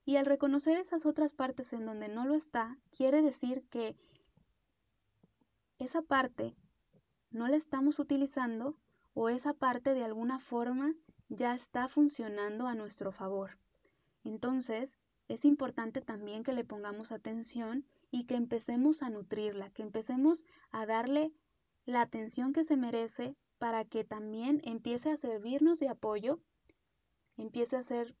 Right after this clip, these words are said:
nuestro recurso de apoyo para nosotros poder comenzar a salir de ese desbloqueo. Perdón, de ese bloqueo, comenzar a desbloquearnos.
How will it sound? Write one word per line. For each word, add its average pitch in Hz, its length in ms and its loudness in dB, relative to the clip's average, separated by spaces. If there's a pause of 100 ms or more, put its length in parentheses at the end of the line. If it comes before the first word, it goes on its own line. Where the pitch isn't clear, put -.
nuestro 214 400 -8
recurso 247 500 -2
de 311 120 6
apoyo 220 420 -4
para 214 240 -6
nosotros 220 460 -6
poder 220 480 -8 (220)
comenzar 208 680 -6
a 240 80 -6
salir 208 400 -8
de 214 200 -4
ese 202 200 -8
desbloqueo. 196 640 -8 (1080)
Perdón, 208 280 -4
de 214 60 -4
ese 247 180 -6
bloqueo, 226 600 -4
comenzar 208 500 -6
a 233 80 -2
desbloquearnos. 190 840 -6